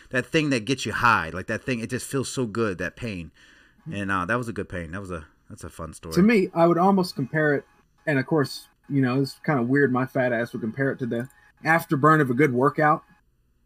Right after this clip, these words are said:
Speaker 2: Like, you know, when your muscles, they're sore,
Speaker 1: Oh,
Speaker 2: but it
Speaker 1: yeah,
Speaker 2: also
Speaker 1: yeah.
Speaker 2: feels like they're
Speaker 1: Mm-hmm.
Speaker 2: cold.
Speaker 1: Yeah. That's
Speaker 2: Imagine
Speaker 1: good.
Speaker 2: that, but strictly in your mouth.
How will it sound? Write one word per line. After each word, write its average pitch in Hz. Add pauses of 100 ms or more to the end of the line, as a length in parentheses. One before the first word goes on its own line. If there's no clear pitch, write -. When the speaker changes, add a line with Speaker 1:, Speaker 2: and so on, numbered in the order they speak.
(160)
Speaker 2:
Like, 135
you 160
know, 160
when 156
your 147
muscles, 151
they're 131
sore, 175
Speaker 1:
Oh, 165
Speaker 2:
but -
it -
Speaker 1:
yeah, 110
Speaker 2:
also 151
Speaker 1:
yeah. -
Speaker 2:
feels 143
like 135
they're 120
Speaker 1:
Mm-hmm. 110
Speaker 2:
cold. 160
Speaker 1:
Yeah. 90 (1120)
That's 151
Speaker 2:
Imagine 170
Speaker 1:
good. 180
Speaker 2:
that, 160
but -
strictly 165
in 139
your 120
mouth. 113